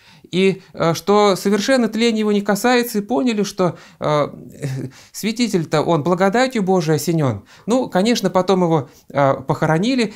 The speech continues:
и потом вдруг стали замечать, что, э, происходят чудеса. И я вот не упомянул, что святитель, он даже некоторым являлся, что же, мол, вы д-, долго меня так вот не хороните, э, <laughs> ну, потому что действительно по-человечески уж с-,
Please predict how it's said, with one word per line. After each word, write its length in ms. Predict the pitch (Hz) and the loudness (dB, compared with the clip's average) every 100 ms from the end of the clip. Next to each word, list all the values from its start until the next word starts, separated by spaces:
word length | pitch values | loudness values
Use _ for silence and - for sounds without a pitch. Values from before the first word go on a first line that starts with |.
| - | -4
и 160 | 233 | -2
потом 380 | 247 208 202 285 | 0 0 2 0
вдруг 220 | 240 233 | 0 -2
стали 380 | 233 - 247 247 | -2 0 2 2
замечать, 540 | 214 214 208 220 233 240 | -2 -2 -2 0 0 -2
что, 420 | - 208 196 - | 0 0 0 -4
э, 120 | 175 175 | -4 -2
происходят 600 | 185 190 185 220 208 208 | 0 0 0 0 0 -2
чудеса. 640 | 208 202 202 135 113 - | 0 0 0 0 -2 -8
И 100 | - | -6
я 180 | 151 180 | 0 2
вот 140 | 185 175 | 2 0
не 100 | 180 | -2
упомянул, 520 | 170 180 185 240 214 | -2 -2 -2 -2 -4
что 320 | - 170 165 - - | -4 -4 -4 -10 -20
святитель, 680 | - 165 170 202 196 165 - - - | -8 -6 -4 -2 0 -2 -4 -18 -20
он 480 | - 139 131 165 165 | -16 -14 -4 -2 2
даже 260 | 185 170 | 0 2
некоторым 320 | 196 190 180 | 0 0 0
являлся, 420 | 180 180 214 214 180 | 0 2 0 0 -2
что 220 | - 185 | -2 -2
же, 120 | 165 | 0
мол, 200 | 175 170 | -2 0
вы 160 | 160 165 | 0 -2
д-, 140 | 143 - 160 | -4 -12 -12
долго 320 | 143 180 160 | 0 0 2
меня 260 | 151 156 151 | -2 -2 -2
так 180 | 147 139 | -2 -2
вот 100 | 139 | -4
не 80 | 139 | -2
хороните, 640 | 165 208 233 180 135 98 - - - | -2 -2 -2 -4 -4 -6 -12 -20 -12
э, 240 | 123 123 | -8 -8
<laughs> 480 | 117 101 98 120 110 | -8 -14 -10 -10 -6
ну, 100 | 165 | -6
потому 260 | - 175 175 | -4 -2 -2
что 80 | |
действительно 380 | 165 - 180 135 | -4 -6 -4 -4
по-человечески 640 | 127 - 156 175 175 - 139 | -8 -6 -2 -2 -4 -6 -6
уж 140 | 127 | -6
с-, 120 | - | -10